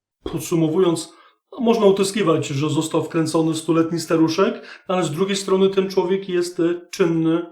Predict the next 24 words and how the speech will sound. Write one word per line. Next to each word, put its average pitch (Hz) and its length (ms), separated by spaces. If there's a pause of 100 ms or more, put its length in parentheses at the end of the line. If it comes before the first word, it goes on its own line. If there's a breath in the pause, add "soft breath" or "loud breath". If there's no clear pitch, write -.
(840)
może 185 260
nie 190 100
tyle 240 200
co 190 140
politycznie, 175 640
ale 202 280
jest 190 260
elementem 165 500
amerykańskiego 147 840
soft - 360
power. 151 380
Jest 196 360 (100)
cały 165 220
czas 165 300
symbolem, 175 540
jest 196 220
wykorzystywany 170 880 (360 loud breath)
w 165 240
różnych 165 340
misjach 151 360
dyplomatycznych, 165 760
jak 160 160
chociażby, 151 540 (480 loud breath)
e, 143 300